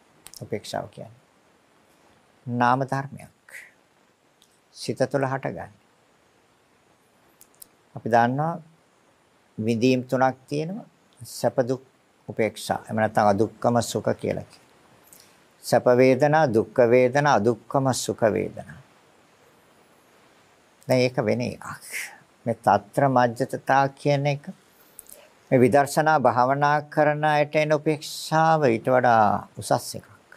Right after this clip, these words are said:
ඒ උපේක්ෂාව. හැබැයි ඒ ධර්මතාවයත් අනිත්‍ය හැටියට, දුක් හැටියට,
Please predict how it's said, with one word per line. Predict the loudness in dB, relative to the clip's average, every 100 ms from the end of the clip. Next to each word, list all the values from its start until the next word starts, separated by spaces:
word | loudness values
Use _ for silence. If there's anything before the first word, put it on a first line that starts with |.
| -20 _ _ _ _ _ _ _
ඒ | 0
උපේක්ෂාව. | 2 -2 -4 -8 -8 -10 _ _ _ _ _ _ _ _ _ _ -14
හැබැයි | 0 0 0 -8 _
ඒ | -2 2
ධර්මතාවයත් | 2 0 -4 2 2 2 -2 -4 _ _ -6
අනිත්‍ය | -4 -4 -10 -8
හැටියට, | -6 -6 -6 -10 -10 -16 _ _ _ _ _ _ _ _
දුක් | 0 0 0 -2
හැටියට, | 0 0 -2 -4 -8